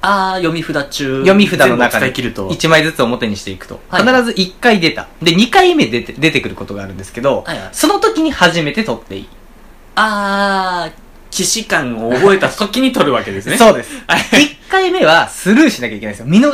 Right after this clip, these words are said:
Speaker 2: さなきゃいけないの。
Speaker 1: あー、なるほど、なるほど。
Speaker 2: うん。で、甘めのストレートは見逃すと。
Speaker 1: はいはい。
Speaker 2: 二回目来た時にズドンと合わせていくと。
Speaker 1: なるほど。
Speaker 2: はい。そういうゲームです。
Speaker 1: あ、なるほど、なるほど。
Speaker 2: はい。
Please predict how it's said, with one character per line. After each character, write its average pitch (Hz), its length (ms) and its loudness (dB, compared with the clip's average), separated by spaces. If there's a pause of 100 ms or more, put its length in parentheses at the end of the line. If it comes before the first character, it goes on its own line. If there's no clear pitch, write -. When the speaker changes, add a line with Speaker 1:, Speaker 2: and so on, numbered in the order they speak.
Speaker 2:
さ 262 100 -2
な 220 40 0
き 196 40 -2
ゃ - 20 -2
い 175 40 -2
け 170 80 0
な 143 60 2
い 110 40 -2
の。 - 80 -10 (120)
Speaker 1:
あ 160 200 0
ー、 156 40 -2
な 170 80 -2
る 175 80 -4
ほ 170 80 -4
ど、 143 80 -4
な 120 100 -2
る 117 60 -2
ほ 107 60 -6
ど。 - 60 -10
Speaker 2:
う - 160 -20
ん。 - 20 -20
で、 196 80 2
甘 214 260 4
め 240 100 2
の 240 120 0
ス 233 80 -16
ト 262 60 0
レ 254 80 6
ー - 20 4
ト 185 80 0
は 107 60 -2
見 113 200 -6
逃 110 220 -4
す - 140 -16
と。 95 180 -14
Speaker 1:
は 160 120 -4
い - 20 -4
は 117 60 -6
い。 107 120 -14 (100)
Speaker 2:
二 196 160 0
回 330 220 6
目 339 120 -4
来 - 60 -12
た 269 120 2
時 226 260 -4
に 254 240 -2
ズ 143 180 -8
ド 170 140 4
ン 156 100 -6
と 170 120 2
合 117 80 2
わ 123 100 -6
せ 107 60 -16
て 95 100 -20
い 90 60 -16
く - 160 -20
と。 - 120 -18
Speaker 1:
な 180 160 -2
る 180 60 0
ほ 165 100 -2
ど。 127 220 -4
Speaker 2:
は 147 80 2
い。 120 140 -2
そ - 160 2
う 254 40 4
い 233 80 2
う 196 40 0
ゲ 165 120 2
ー - 40 -4
ム 104 60 -10
で 104 40 -12
す。 - 180 -18
Speaker 1:
あ、 147 140 -6
な 175 140 -2
る 180 60 -2
ほ 170 100 -2
ど、 135 60 -2
な - 20 -2
る 117 60 -4
ほ 110 60 -4
ど。 151 60 0
Speaker 2:
は 139 60 -2
い。 - 80 -8